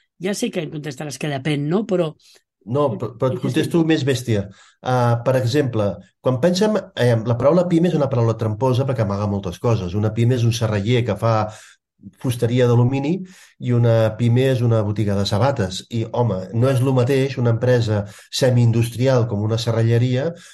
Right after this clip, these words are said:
Speaker 2: que un, que una empresa de retail, de punt de venda al carrer, com, com una sabateria. Però, per exemple, anant a retail, anant a punt de venda, eh, anant a punt de venda,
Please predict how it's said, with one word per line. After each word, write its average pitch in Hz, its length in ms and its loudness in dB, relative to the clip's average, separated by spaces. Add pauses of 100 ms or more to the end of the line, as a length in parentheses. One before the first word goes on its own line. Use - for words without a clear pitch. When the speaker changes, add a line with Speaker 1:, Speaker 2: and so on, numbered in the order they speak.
(120)
Speaker 2:
que 123 100 -4
un, 113 380 0
que - 340 -12
una 113 160 0
empresa 117 320 2
de 113 80 4
retail, 120 640 2
de 110 100 0
punt 113 220 -2
de 107 80 0
venda 107 240 0
al 101 80 -4
carrer, 117 440 2
com, 104 280 -2
com 107 160 -4
una 110 160 -2
sabateria. 95 560 -6 (540)
Però, 127 160 2
per 127 100 0
exemple, 123 260 0
anant 165 300 4
a 175 60 2
retail, 117 440 0
anant 139 240 0
a 151 60 -6
punt 143 160 -4
de 110 80 0
venda, 87 380 -4 (1080)
eh, 117 80 -4 (380)
anant 147 320 2
a 175 80 -4
punt 165 160 0
de 147 80 4
venda, 160 400 4